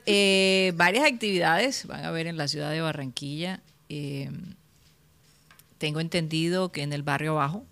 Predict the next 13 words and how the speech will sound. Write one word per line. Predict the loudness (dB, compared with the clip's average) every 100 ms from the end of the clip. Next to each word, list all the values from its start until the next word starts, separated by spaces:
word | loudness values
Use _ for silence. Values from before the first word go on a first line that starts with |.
| _ _ -20 -10
hay, | -8 -6 -6 -8 -10 -14 -18
eh, | -18 -14
una | -10
exhibición, | -6 -6 -4 -4 -4 -6
creo | -6 -6
que | -6
se | -4
llama | -2 -4 -4
El | -6
Paseo | -6 -4 -4 -2
de | -2
los | -4
Faroles, | -4 -4 -6 -8 -12 -14